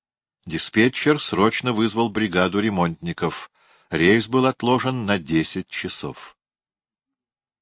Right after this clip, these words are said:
В это же время несколько мужчин за бешеные деньги перекупили у многодетной мамаши, древней старушки и старика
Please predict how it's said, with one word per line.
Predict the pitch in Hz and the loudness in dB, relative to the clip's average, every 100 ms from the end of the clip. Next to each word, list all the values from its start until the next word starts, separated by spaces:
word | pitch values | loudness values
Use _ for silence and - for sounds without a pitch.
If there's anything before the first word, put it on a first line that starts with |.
| _ _ _ _ _ _ _ _ _ _ _ _ _ _ _ _ - | _ _ _ _ _ _ _ _ _ _ _ _ _ _ _ _ -2
В | |
это | 110 107 | 2 2
же | 90 | 2
время | 95 120 98 | 4 2 2
несколько | 90 104 98 - 90 | 0 0 -2 -2 -2
мужчин | 85 - 117 101 | 0 -2 -2 -2
за | 82 | -2
бешеные | 82 104 - 87 78 | 0 0 -2 -4 -2
деньги | 92 120 87 71 _ _ _ _ _ - | 0 0 -2 -12 _ _ _ _ _ -2
перекупили | 98 98 110 - 135 123 107 _ | 0 2 2 6 6 6 2 _
у | 107 | -4
многодетной | 98 98 92 90 117 101 95 | -2 2 2 4 0 0 2
мамаши, | 85 87 131 131 - | 2 2 2 0 -2
древней | 80 87 85 78 78 | -2 0 0 -2 -6
старушки | - 85 101 135 - 82 | -4 -2 0 0 -2 -4
и | |
старика | 71 - 76 71 - 131 | -4 -6 -6 -4 0 0